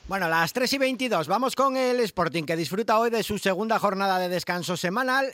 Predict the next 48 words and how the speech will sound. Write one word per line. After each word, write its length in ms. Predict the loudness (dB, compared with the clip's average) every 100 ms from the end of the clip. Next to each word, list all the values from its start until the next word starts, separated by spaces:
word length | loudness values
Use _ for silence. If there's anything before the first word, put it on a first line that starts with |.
| -6
y 140 | -4
mañana 320 | -2 -2 -2
martes 340 | 0 0 -2 -2
comenzará 420 | -2 -2 0 0
a 40 |
preparar 400 | 0 0 0 0
el 80 | 0
partido 480 | -2 -2 -2 -2 -2 -6 _
del 180 | -12 -6
próximo 420 | -6 -4 -2 -2
sábado 360 | 2 2 2 -4
a 40 |
las 180 | -6 -6
seis 260 | -4 -4
y 60 | -4
cuarto 320 | -2 -2 -2
frente 300 | -2 -4 -2
al 80 | 0
Lugo 300 | 0 0 0 -2 _
en 180 | -6 -6
el 140 | -2 -2
Anxo 360 | -2 -2 -4
Carro. 340 | -4 -8 -8 -6
Para 280 | -2 -2
este 240 | -2 -2 -2
choque, 260 | -4 -2
David 240 | 0 0 -2
Gallego 340 | -2 -2 -2
está 200 | 0 0
pendiente 400 | -2 -4 -4 -2
de 80 | -2
la 80 | -2
enfermería. 640 | 0 -2 0 0 0 -2 _ _ _
Pablo 360 | -2 0 2 0
Pérez 300 | 0 -2 -2
fue 140 | -2
baja 300 | 0 0 0
frente 320 | -2 -4 -2
al 100 | -2
Valladolid 440 | 0 -2 0 -2 -2
por 160 | -2
unas 200 | -2 -2
molestias 440 | -2 -2 -2 -4 -2
musculares, 580 | -4 -2 0 0 -2 -2
mientras 380 | -4 -2 -4
que 100 | -2
Fran 220 | -2 -2 -2
Villalba 420 | 0 2 2